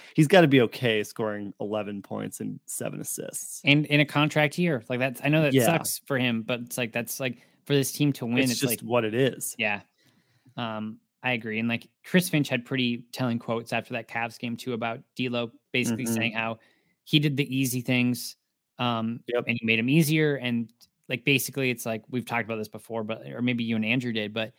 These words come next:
Speaker 2: it's like when he takes that pump fake, um, you know, instead of, like, launching the three right away, it's like,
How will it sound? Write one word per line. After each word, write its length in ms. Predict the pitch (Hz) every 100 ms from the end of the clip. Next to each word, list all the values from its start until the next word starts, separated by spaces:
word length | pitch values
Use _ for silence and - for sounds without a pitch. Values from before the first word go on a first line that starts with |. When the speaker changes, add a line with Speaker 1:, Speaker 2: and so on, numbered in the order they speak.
| _ _ _
Speaker 2:
it's 80 | -
like 100 | 123
when 120 | 131
he 80 | 131
takes 300 | - 143 -
that 200 | 131 -
pump 240 | - 135
fake, 440 | - 131 120 - - _ _ _ _ _ _ _ _ _ -
um, 480 | 127 117 113 113 - -
you 80 | 127
know, 100 | 117
instead 300 | 107 143 135
of, 160 | 120
like, 180 | 127 113 _ -
launching 600 | 117 117 127 127 131 123 117
the 60 |
three 380 | - - 123 123
right 160 | 117 117
away, 320 | 113 113 113
it's 180 | 110 -
like, 240 | 117 107